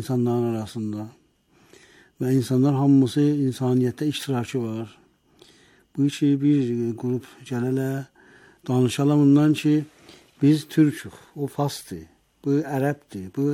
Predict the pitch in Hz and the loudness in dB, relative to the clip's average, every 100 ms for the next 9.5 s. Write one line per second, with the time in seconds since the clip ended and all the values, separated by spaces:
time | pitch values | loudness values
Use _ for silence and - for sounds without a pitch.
0 | 165 127 95 143 135 104 98 127 143 123 | -4 -6 -2 0 0 -2 -6 -6 -6 -6
1 | 147 156 147 120 - _ - - - - | -8 -6 -6 -6 -12 _ -20 -20 -20 -20
2 | _ 185 180 180 151 117 113 113 113 110 | _ 0 4 4 4 2 -2 -2 -2 -4
3 | 127 143 151 139 135 143 139 135 139 147 | -8 -8 -4 -2 -2 -2 0 2 2 4
4 | 165 - 85 - _ _ _ _ - 180 | 4 2 -2 -16 _ _ _ _ -12 -8
5 | 160 - 160 - 135 87 - _ _ _ | -6 -2 -2 0 -4 -4 -18 _ _ _
6 | _ _ - - - _ - 139 151 175 | _ _ -20 -20 -20 _ -2 2 6 6
7 | 175 156 147 139 139 135 131 131 139 151 | 4 2 2 2 4 2 2 2 0 2
8 | 165 165 165 156 147 156 156 127 139 156 | 2 4 2 0 -2 -2 -2 -2 -2 0
9 | 147 147 151 151 147 | 0 0 0 0 -2